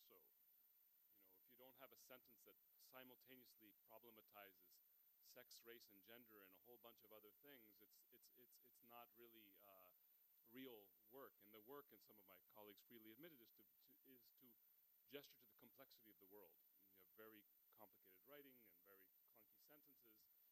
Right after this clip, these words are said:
You can see from the, um, uh, you can see from the acknowledgments, especially not s-, not so much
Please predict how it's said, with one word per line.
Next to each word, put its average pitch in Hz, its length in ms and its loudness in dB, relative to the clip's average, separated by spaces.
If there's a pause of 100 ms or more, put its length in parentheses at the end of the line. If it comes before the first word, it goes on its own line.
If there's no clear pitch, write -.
(220)
You 117 80 2
can 113 240 4
see 135 320 6
from 110 320 2
the, 98 320 4
um, 87 160 0 (1120)
uh, 87 240 0 (1200)
you - 40 -10
can 117 120 -6
see 135 160 6
from 113 240 0
the 101 320 -2 (160)
acknowledgments, 123 720 2 (160)
especially 101 560 -4
not 101 80 -10 (320)
s-, - 160 -18 (160)
not 120 160 0
so 127 80 0
much 110 160 0